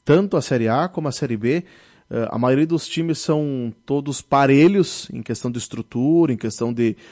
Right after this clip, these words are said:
de folha também. Alguns, claro, que são um pouco maior que o outro,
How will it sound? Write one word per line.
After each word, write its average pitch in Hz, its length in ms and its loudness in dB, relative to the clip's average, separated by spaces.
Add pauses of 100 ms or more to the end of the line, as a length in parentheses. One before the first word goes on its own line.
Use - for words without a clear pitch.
(300)
de 117 180 -4
folha 139 540 2
também. 127 460 0
Alguns, 143 560 2
claro, 123 320 2
que - 120 -12
são 123 360 -2
um 120 80 -2
pouco 120 280 -4
maior 113 440 0
que - 120 -10
o 120 60 -4
outro, 170 480 -2